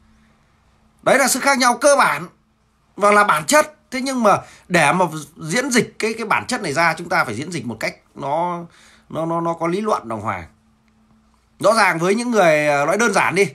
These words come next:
đầu tiên là chúng ta so sánh với những người đi, ờ, lao động đi. Rồi kể cả là những người mà đi, ờ, kết hôn. Thì khi những người đó đi lao động hoặc đi kết hôn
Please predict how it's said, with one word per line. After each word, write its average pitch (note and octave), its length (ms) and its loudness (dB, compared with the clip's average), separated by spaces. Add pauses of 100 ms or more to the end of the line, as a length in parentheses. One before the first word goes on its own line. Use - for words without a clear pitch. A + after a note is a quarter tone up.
(120)
đầu D3 240 0
tiên G#3 180 2
là E3 60 -2
chúng E3+ 140 -6
ta F#3 100 -2
so F3 180 0
sánh E3 240 -4
với G#3 120 0
những G#3+ 180 -6
người C3+ 240 2
đi, D#3 320 -4
ờ, D3+ 120 -2
lao D#3 140 0
động E3+ 220 -2
đi. F3 120 -4 (720)
Rồi D3 300 0
kể D3+ 180 2
cả C#3+ 240 0
là F3 100 2
những G3 220 -2
người E3 280 4
mà A#2+ 380 0 (320)
đi, E3 420 -4
ờ, D3 440 2 (920)
kết G#3 80 2
hôn. A3 240 6 (1500)
Thì B3 120 2
khi D#4+ 360 4
những D4 180 -4
người A#3+ 240 4
đó A#3 240 4
đi C4+ 220 -4
lao B3+ 140 0
động F#3+ 180 0
hoặc D#3+ 140 -4
đi G#3+ 100 -6
kết A#3+ 140 -8
hôn A3 280 -6